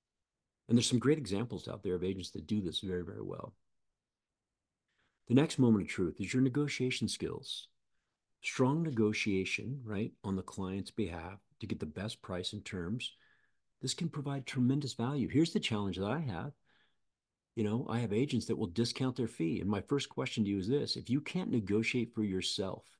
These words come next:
how can you successfully negotiate for me? You can't. If you can't even negotiate for your own commission, how can you negotiate for me?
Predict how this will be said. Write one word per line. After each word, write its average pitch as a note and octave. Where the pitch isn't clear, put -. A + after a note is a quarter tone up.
how B2+
can D#3
you B2+
successfully -
negotiate F2+
for -
me? F2+
You E3+
can't. C4
If C#3
you G3+
can't G3+
even G3
negotiate A2+
for A2+
your G2+
own E3+
commission, A#2+
how C3
can B2+
you A#2
negotiate G2
for -
me? -